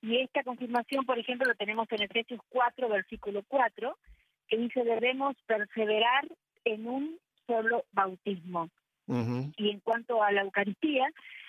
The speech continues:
Speaker 1: bueno, es el sacramento que confiere a todos los sacramentos, ¿no? Es el primero,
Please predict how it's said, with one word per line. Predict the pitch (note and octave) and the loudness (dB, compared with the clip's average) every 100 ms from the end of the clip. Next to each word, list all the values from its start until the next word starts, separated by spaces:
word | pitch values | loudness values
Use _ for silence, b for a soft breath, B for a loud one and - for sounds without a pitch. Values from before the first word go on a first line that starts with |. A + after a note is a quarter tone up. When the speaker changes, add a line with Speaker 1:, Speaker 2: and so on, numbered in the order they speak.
| B | B
Speaker 1:
bueno, | A3+ F#3+ - | -2 -2 -6
es | A3 A#3 | -2 0
el | G#3+ | 0
sacramento | A3 G#3+ G#3 G#3+ A3+ A3+ | -2 -2 -2 -2 -2 -2
que | G#3+ | -2
confiere | F#3 G3 G3 A#3 B3 G#3+ | -4 -6 -6 0 0 2
a | F#3+ | 0
todos | G3 F#3+ | -2 -4
los | G3+ | -6
sacramentos, | F#3+ F3+ F3+ F3+ F3 E3+ E3+ | -8 -2 -2 -2 -8 -12 -6
¿no? | F#3 G#3+ | 0 0
Es | G#3 - | -2 -6
el | F#3+ | -8
primero, | - G3+ G#3 A#3 A3+ | -6 -6 2 2 2